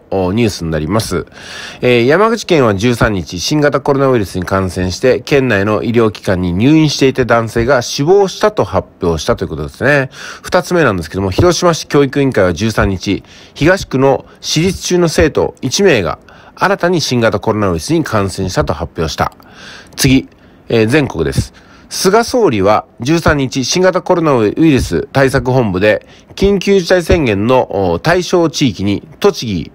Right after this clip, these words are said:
岐阜、愛知、京都、大阪、兵庫、福岡の七府県を追加したということですね。これで合計十一都道府県になります。えー、で、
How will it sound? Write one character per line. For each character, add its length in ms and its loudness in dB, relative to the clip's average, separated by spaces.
岐 160 2
阜、 240 4
愛 220 0
知、 240 -4
京 240 2
都、 180 2
大 80 2
阪、 460 -2
兵 280 2
庫、 240 -2
福 380 -4
岡 220 2
の 180 -6
七 280 0
府 120 -12
県 260 0
を 160 2
追 280 -6
加 160 0
し 80 -10
た 160 -2
と 120 -14
い 40 -10
う 40 -14
こ 60 -16
と 80 -18
で 60 -18
す 160 -14
ね。 180 0
こ 80 2
れ 60 2
で 80 2
合 200 4
計 220 0
十 240 2
一 600 0
都 100 0
道 140 4
府 80 -10
県 160 -4
に 40 -6
な 80 -6
り 120 -10
ま 140 -2
す。 220 -4
え 300 2
ー、 40 -2
で、 240 0